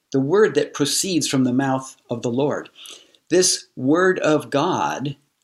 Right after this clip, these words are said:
is what we hear if we listen and do not harden our hearts. It's a word that separates what needs to be separated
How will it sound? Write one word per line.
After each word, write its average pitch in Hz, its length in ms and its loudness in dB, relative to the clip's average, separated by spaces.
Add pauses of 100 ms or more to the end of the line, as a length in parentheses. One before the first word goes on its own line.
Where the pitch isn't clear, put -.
(400)
is 135 200 -2
what 143 280 -2
we 120 180 -4
hear 131 640 -2
if 131 240 -4
we 127 140 2
listen 123 760 -2 (440)
and 110 140 -6
do 120 140 -4
not 117 240 0
harden 104 380 -4
our 92 100 -10
hearts. - 640 -10 (1300)
It's 151 140 0
a 165 100 2
word 220 240 6
that 202 160 2
separates 156 800 2
what 139 160 -4
needs 156 280 0
to - 60 -8
be 135 120 0
separated 123 760 0